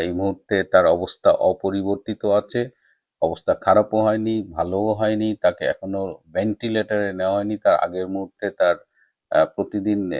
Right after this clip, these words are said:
লিমিটেড ডায়ালিসিস চলছে এবং তার, তাকে অক্সিজেন দেওয়া হচ্ছে এবং তিনি ফাইট করে যাচ্ছেন।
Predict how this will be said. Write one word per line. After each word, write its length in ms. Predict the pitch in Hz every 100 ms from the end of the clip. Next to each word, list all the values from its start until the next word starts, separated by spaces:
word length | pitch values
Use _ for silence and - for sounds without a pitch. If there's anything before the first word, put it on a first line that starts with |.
| - -
লিমিটেড 520 | 95 104 107 - 101
ডায়ালিসিস 560 | 85 82 85 90 - 113 _
চলছে 420 | 107 101 - 113 104
এবং 320 | 95 92 87 80
তার, 220 | - 82 78 _ _ _ _ _ _ - -
তাকে 200 | - 92 60
অক্সিজেন 500 | - - 110 110 107
দেওয়া 220 | 101 101 101
হচ্ছে 300 | 101 _ 131
এবং 200 | 131 92 92 80 -
তিনি 240 | 90 90
ফাইট 340 | - 95 104 - -
করে 160 | 95
যাচ্ছেন। 420 | 90 78 _ -